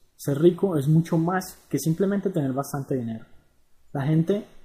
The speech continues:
en realidad no alcanza a ver siempre el trasfondo que se encuentra bajo el concepto de riqueza.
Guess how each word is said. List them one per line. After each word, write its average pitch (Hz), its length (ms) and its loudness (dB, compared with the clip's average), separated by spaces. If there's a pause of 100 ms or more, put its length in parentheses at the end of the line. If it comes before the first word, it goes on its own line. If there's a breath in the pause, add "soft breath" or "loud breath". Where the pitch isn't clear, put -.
en 156 120 0
realidad 143 280 2
no 156 80 0
alcanza 180 360 -2
a 170 40 2
ver 175 220 4
siempre 160 300 0
el 175 80 -2
trasfondo 165 500 0
que 147 100 -6
se 139 80 -4
encuentra 131 380 -4
bajo 151 160 0
el 127 80 -4
concepto 123 440 -6
de 135 60 -2
riqueza. 117 420 -8